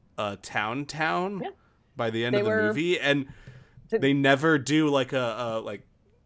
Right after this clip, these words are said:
Speaker 1: montage of, like, people, like, making the buildings or even, like, scenes really showing them making the building. It's, it's just like, oh, here's some couple weeks later, and oh, look,
Speaker 2: Yeah.
Speaker 1: there's another,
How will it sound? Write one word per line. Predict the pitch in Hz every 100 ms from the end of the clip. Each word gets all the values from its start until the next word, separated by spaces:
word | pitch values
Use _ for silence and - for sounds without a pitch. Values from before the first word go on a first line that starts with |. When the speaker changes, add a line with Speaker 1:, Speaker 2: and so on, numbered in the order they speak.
| _
Speaker 1:
montage | 131 113 127 127 127 127 127 127 113
of, | 104
like, | 101 92
people, | 117 - 107
like, | 101
making | 101 98 95 104
the |
buildings | 95 107 107 110 104
or | 101 98 90 _ _ -
even, | 165 208 233
like, | 196 185 - _ -
scenes | - 147 147 135
really | 139 135
showing | 120 - 110 135 165
them | 113 107
making | 101 110
the |
building. | 107 110 110
It's, | 110 -
it's | 110
just | - -
like, | 117 104 - - - _ -
oh, | 131 135 127
here's | 127 143 131
some | 143 123
couple | 127 131
weeks | 117 117 -
later, | 110 110 107
and | 104
oh, | 110 104
look, | 101 98
Speaker 2:
Yeah. |
Speaker 1:
there's | 107 98
another, | 101 98 95 98 98 98